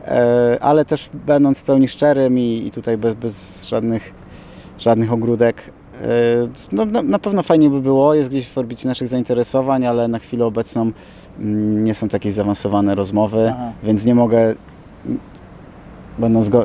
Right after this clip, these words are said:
Speaker 1: b-, chcąc mówić prawdę, nie mogę zadeklarować, że coś, coś mamy, jakieś konkretne daty,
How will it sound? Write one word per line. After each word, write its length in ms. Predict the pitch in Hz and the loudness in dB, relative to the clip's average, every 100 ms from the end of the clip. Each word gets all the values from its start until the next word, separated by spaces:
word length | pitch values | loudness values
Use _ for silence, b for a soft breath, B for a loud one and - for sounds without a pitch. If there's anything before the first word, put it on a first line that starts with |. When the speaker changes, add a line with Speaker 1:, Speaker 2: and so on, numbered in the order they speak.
| 101 110 | 0 -4
Speaker 1:
b-, 180 | 117 | -4
chcąc 340 | 107 - 135 113 | -4 0 2 2
mówić 260 | 123 113 | 0 -2
prawdę, 280 | - 120 123 127 | 0 0 0 0
nie 100 | 123 | 0
mogę 320 | 113 117 110 B B | 0 0 -2 B B
zadeklarować, 680 | - 107 110 117 113 110 107 104 | -8 -4 -2 0 0 0 -2 -2
że 140 | 107 | -6
coś, 240 | 104 107 - | -4 -8 -8
coś 200 | - 107 | -6 0
mamy, 220 | 110 110 | 0 0
jakieś 220 | 107 - | -2 -8
konkretne 720 | - 107 110 101 110 104 101 | -8 -2 -2 -2 -2 0 -2
daty, 500 | 98 107 - 104 101 | 0 -2 -2 -2 -2